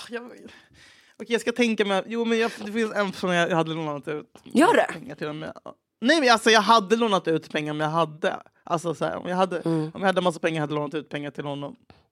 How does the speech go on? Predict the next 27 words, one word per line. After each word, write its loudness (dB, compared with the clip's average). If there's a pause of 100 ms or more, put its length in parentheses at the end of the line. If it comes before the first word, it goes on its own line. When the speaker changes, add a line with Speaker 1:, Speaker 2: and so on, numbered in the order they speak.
(600)
Speaker 1:
Men 4
han 4
är 4
jag 4
liksom, -6 (420)
jag 0
vet 2
inte. 2 (200)
Jag 2
tycker 0
att -2
man, 0
att, -4
att -6
de, -6 (120)
alltså, -12
som -8
man, -2 (1700)
gud -6
vad 4
jag 6
är, 2 (300)
jag -4
kanske -8
är -8 (100)
elak, -10
men -6